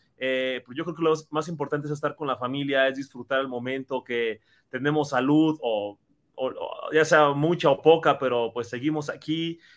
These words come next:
eh, podemos estar juntos, eh, ya no hay familiares que el año pasado sí estaban, entonces pues queda como honrarlos, eh,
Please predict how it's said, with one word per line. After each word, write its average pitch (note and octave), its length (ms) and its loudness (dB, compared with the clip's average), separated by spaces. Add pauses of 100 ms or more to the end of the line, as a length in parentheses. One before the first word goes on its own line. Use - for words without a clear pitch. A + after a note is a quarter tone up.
(120)
eh, B2 280 -4
podemos D3 320 -2
estar C#3 260 0
juntos, E3 840 2 (360)
eh, B2+ 560 -6
ya D3+ 480 4
no C#3+ 240 0
hay D3 100 -2
familiares C#3+ 640 0
que C#3 100 -10
el B2+ 60 -4
año - 160 -10
pasado C3+ 340 -4
sí B2+ 140 -12
estaban, C#3+ 440 0
entonces C3 460 -8
pues A#2 240 -10
queda C3 280 -2
como A#2 220 -8
honrarlos, C3+ 880 0
eh, A2 420 -4